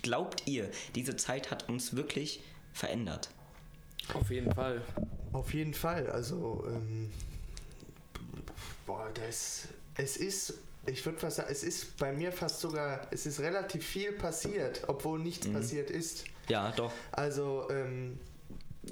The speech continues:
Speaker 3: ich mein, man war, man war in den Lockdowns, natürlich. Man hatte die Zeit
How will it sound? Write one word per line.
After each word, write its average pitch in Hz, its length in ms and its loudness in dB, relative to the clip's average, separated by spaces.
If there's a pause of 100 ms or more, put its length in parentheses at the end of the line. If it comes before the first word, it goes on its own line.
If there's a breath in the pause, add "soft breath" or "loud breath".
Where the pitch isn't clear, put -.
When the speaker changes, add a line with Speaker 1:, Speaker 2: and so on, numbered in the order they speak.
Speaker 3:
ich 139 160 0
mein, 147 260 2
man 139 240 2
war, 147 340 2
man 135 200 0
war 147 200 4
in 151 100 0
den 139 140 0
Lockdowns, 170 600 0
natürlich. 156 640 0 (560 loud breath)
Man 135 180 4
hatte 160 220 2
die 147 160 0
Zeit 160 580 2